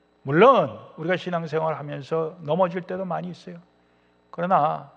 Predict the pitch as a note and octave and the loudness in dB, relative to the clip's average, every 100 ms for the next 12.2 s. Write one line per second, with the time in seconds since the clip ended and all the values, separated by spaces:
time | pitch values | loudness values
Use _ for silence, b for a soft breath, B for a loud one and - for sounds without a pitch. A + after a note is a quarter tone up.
0 | _ _ C#3 D#3 F3 F#3+ F3+ G3 F3+ G3 | _ _ -8 -6 -8 -10 -10 -12 -8 -8
1 | F#3+ F#3+ F3+ - F#3+ F3 E3+ F3+ D#3+ E3+ | -8 -10 -12 -8 -4 -4 -4 -4 -2 -4
2 | E3+ b b b b _ D#3 D3+ D3 C#3+ | -12 b b b b _ -10 -8 -6 -4
3 | D3+ D3 C#3 C#3 C3 D3 C3 C#3+ C#3 C#3 | -4 -4 -8 -10 -10 -12 -8 -6 -6 -10
4 | D3 C#3+ C#3 - F#3 F#3 F#3 G3 - A#3 | -14 -14 -18 -12 -10 -8 -6 -6 -4 -4
5 | A#3 - A3 G#3 G#3 F#3+ F#3+ F#3 E3 F3 | -4 -4 -4 -2 0 0 0 -2 -4 -8
6 | D3+ C3+ C#3+ - D#3 C#3 C#3+ C#3 B2+ A#2+ | -10 -12 -14 -12 -10 -8 -8 -8 -8 -12
7 | - E3+ D#3+ F#3+ _ b b b b b | -10 -10 -8 -12 _ b b b b b
8 | b b b _ _ _ _ _ - - | b b b _ _ _ _ _ -4 2
9 | E3 C4 G#3+ A3+ A3+ A3+ C#3+ C3+ _ _ | 2 4 2 2 -2 -10 -10 -18 _ _
10 | _ _ E3 C#3 C#3 - D3+ C3 C3 C#3 | _ _ -16 -14 -14 -14 -14 -14 -14 -18
11 | C3+ - - F3+ A3 G3 F#3+ E3+ G#3 F3 | -18 -12 -12 -10 -8 -8 -6 -6 -4 -4
12 | D#3 | -4